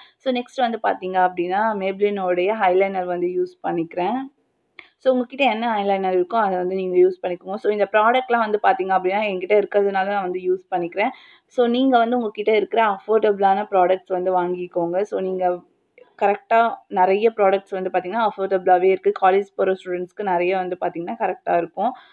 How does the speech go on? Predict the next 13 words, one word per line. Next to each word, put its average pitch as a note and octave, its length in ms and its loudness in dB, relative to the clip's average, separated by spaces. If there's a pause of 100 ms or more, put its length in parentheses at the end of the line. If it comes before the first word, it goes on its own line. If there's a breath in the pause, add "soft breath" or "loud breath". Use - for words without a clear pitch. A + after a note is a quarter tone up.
(100)
So, B3 160 0
நெக்ஸ்ட் A3+ 340 -4
வந்து G#3+ 200 -4
பார்த்தீங்க F#3 380 -4
அப்படின்னா, F3+ 500 -4
நம்ம F#3+ 260 -4
வந்து F3+ 300 4
எல்லாமே F#3 400 2
மேக்கப்ல F#3 500 -2
வந்து F#3 160 -2
almost F#3 440 -2
வந்து F#3 220 -4
முடிச்சாச்சு. F3+ 560 -4